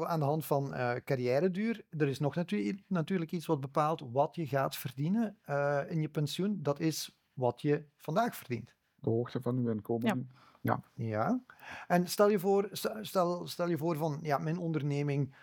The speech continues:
Speaker 1: stopt er even mee, of ik, ik neem een break, eh, van, van een jaar of twee, hè, ik zit zonder werk of ik ga wat anders doen." Heeft dat een impact?
Speaker 2: Het zal sowieso een impact hebben, want, eh, uw inkomen gaat dan voor die periode lager liggen.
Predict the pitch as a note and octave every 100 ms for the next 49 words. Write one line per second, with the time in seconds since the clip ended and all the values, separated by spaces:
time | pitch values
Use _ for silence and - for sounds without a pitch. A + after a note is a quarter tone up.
0 | - - - - D3+ E3 E3 F#3 E3 D3+
1 | D#3+ D#3+ D#3+ D3+ C3 C3 - D3+ C3 C#3+
2 | C#3+ D#3 D3+ C3+ C3+ C#3 D3 D3 - -
3 | C3+ C3 C3+ C3+ B2+ B2+ C3 A2+ C3+ C3+
4 | A#2+ C3+ C#3+ B2+ B2 C3+ C#3+ C#3+ - C#3
5 | C3+ C#3+ D3 C#3 C#3+ - C3 - - B2
6 | B2+ C3 B2 B2 - - B2 A2+ - D3
7 | D3 F3 E3+ - - - - C3+ - E3+
8 | A3 A#3 C4 C4 - _ _ _ _ _
9 | _ _ _ _ _ _ _ _ _ -
10 | _ _ _ _ - C#3+ A#2 A#2 C3 B2+
11 | A#2+ C3 B2+ C3+ C3 A#2+ A2+ - A#2+ F#3+
12 | G3 B2+ A#2+ A#2 - A#2+ A#2+ - C3+ C3+
13 | C3 D#3 C#3+ C3 A#2+ A#2 A#2+ B2 B2 A#2+
14 | A#2 B2+ A#2+ A#2+ A#2+ G#2+ G2+ A2+ C3 D3+
15 | E3 F#3 G#3